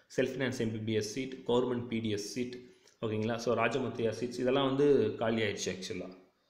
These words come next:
ஓகேங்களா? So, இந்த செவன் டேஸோட split up வந்து இதுல இருக்கும். நீங்க open பண்ணி பாருங்க, ஒவ்வொரு பி டி எஃப்பும் உங்களுக்கு time இருக்கும்போது. So, இது வந்து எதுக்காகன்னா, ஆ, அப்பதான் உங்களை வந்து ஒரு scale பண்ணும். எங்க நம்ம எங்க, எத-, எ-, எந்த லெவல்ல படிச்சா நம்ம கண்டிப்பா வந்து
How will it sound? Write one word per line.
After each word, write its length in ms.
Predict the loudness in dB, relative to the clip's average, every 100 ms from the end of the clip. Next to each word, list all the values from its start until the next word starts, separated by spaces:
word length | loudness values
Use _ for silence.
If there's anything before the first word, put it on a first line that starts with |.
| _
ஓகேங்களா? 300 | -2 0 0
So, 200 | 0 0
இந்த 160 | 2 2 2
செவன் 220 | 2 2
டேஸோட 400 | 0 0 0 -2 -2
split 200 | -4 -2
up 100 | 0
வந்து 220 | 0 2 2
இதுல 140 | 2
இருக்கும். 460 | 0 -2 -8 -10 -12
நீங்க 200 | -4 -2
open 260 | -2 -2 -2
பண்ணி 180 | -2
பாருங்க, 380 | -2 -4 -4 -6 -10 -16 -20 _
ஒவ்வொரு 260 | 2 4 4
பி 80 | 0
டி 100 | -2
எஃப்பும் 140 | -2
உங்களுக்கு 340 | -4 -4 -4 -2
time 220 | -2 -2
இருக்கும்போது. 480 | -4 -6 -6 -8 -10 -16 _ _
So, 160 | 2 4
இது 120 | 6
வந்து 200 | 6 4
எதுக்காகன்னா, 640 | 2 2 -2 -4 -4 -6 -10 -18 _ -4
ஆ, 380 | -4 -4 -4 -2
அப்பதான் 280 | 0 2
உங்களை 200 | 2 4
வந்து 160 | 4 4
ஒரு 180 | 4 4 4
scale 280 | 6 6 4
பண்ணும். 340 | 0 -2 -4
எங்க 520 | -2 0 0 0 0
நம்ம 260 | 0 0 0
எங்க, 240 | 0 0
எத-, 680 | 2 2 2 2 2 0 -2
எ-, 200 | -2 -2
எந்த 240 | -2 -2 2
லெவல்ல 580 | 4 2 2 -2 -2 -2
படிச்சா 240 | -4 -4
நம்ம 220 | -4 -6
கண்டிப்பா 380 | -4 -2 -2 -2
வந்து 500 | -4 -2 0 0 -4